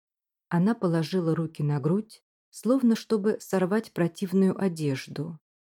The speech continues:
но бумага, усиленная пластмассой, чтобы защитить от частых ятакангских дождей, не поддалась. С видом полного поражения она стянула кофту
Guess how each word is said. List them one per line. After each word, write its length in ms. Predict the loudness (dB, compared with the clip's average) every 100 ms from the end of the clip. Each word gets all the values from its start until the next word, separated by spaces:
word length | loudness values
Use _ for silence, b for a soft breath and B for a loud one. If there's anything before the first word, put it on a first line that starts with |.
| _
но 140 | -2 2
бумага, 560 | 6 6 6 2 0 -2
усиленная 640 | -6 -2 0 2 0 -2
пластмассой, 1080 | -2 -2 -4 -2 -2 -2 -6 -10 -10 -12 _ _ _ _
чтобы 320 | -6 -2 0
защитить 500 | 0 -2 -4 -6 -2
от 160 | -2 -2
частых 480 | -4 -4 -2 -6 -4
ятакангских 720 | -4 -2 -2 -4 -4 -4 -2
дождей, 600 | -2 -4 -4 -6 -6 _ _ -2
не 120 | 0
поддалась. 920 | 2 -2 -2 -2 0 -4 -8 -14 -16 _ _ _ _ _ _ _ -18
С 140 | -6
видом 380 | -2 0 2 2
полного 480 | 2 2 4 2 -2
поражения 880 | -2 -2 -2 0 0 0 -2 -6 -4
она 260 | 0 0
стянула 520 | 0 -4 -2 0 0 -2
кофту 760 | -2 -4 -4 -8 -8 -6 -6